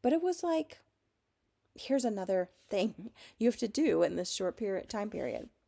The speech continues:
So I had that. And then the next morning, we had a breakfast for the dedication of the court at the Boys and Girls Club. So I brought my entire family to that.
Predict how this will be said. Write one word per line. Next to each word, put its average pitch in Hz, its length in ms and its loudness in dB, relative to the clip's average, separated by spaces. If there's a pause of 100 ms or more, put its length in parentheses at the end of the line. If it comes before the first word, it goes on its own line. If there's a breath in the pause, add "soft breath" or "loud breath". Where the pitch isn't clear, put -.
(520 soft breath)
So 208 140 2
I 208 40 6
had 208 80 4
that. 175 280 0 (800 loud breath)
And 185 240 0
then 196 200 0
the 185 80 -4
next 214 540 -4
morning, 185 720 -4 (480 soft breath)
we 175 240 -2
had 165 540 -6 (100)
a 151 100 -6 (180)
breakfast 196 840 -6
for 165 320 -6
the 156 400 -8 (560 soft breath)
dedication 185 680 0
of 151 120 -10
the - 60 -8
court 160 480 -6 (100)
at - 120 -10
the 151 60 -8
Boys 147 360 -4
and 151 120 -10
Girls - 240 -10
Club. - 320 -10 (760 soft breath)
So 202 140 4
I - 20 6
brought 247 320 0
my 180 300 -6
entire 214 760 -4
family 156 500 -8
to - 100 -14
that. - 360 -10